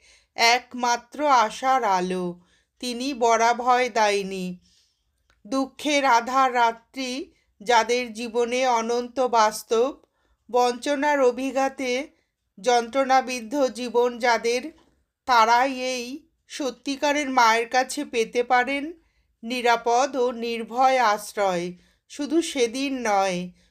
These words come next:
শুধু তার সমকাল বা ক্ষণকালের মানুষই নয়, চিরকালের মানুষ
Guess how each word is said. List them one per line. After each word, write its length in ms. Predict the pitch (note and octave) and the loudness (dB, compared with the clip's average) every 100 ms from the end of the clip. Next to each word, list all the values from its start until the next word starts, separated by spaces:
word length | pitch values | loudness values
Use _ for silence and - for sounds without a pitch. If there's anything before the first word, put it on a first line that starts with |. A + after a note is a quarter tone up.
| _ | _
শুধু 360 | - C4+ D4 C#4+ | -8 -4 -4 0
তার 300 | C#4 C4 C4+ | 4 4 2
সমকাল 840 | - B3 A#3 B3 B3 A#3+ A#3+ C4 | 0 0 2 -4 2 2 2 0
বা 420 | B3+ B3+ B3 B3 - _ _ _ | 2 4 4 0 -8 _ _ _
ক্ষণকালের 840 | - B3 A#3+ C4+ C#4 D4 D4 D4+ C4 | -2 0 2 0 -2 -2 0 -2 2
মানুষই 600 | A#3 A3 A#3+ C4+ D4+ C4+ | 2 2 -2 -6 -6 -4
নয়, 480 | G3+ G3 F#3 F3+ F3+ _ _ _ | -4 -4 -4 -8 -14 _ _ _
চিরকালের 920 | - C#4 C#4+ D4 C#4 B3 B3+ C#4 C4 | -4 -2 0 -2 4 4 4 0 -2
মানুষ 680 | B3 A#3 A3+ B3+ B3 C#4 - | 2 2 2 -4 -6 -8 -12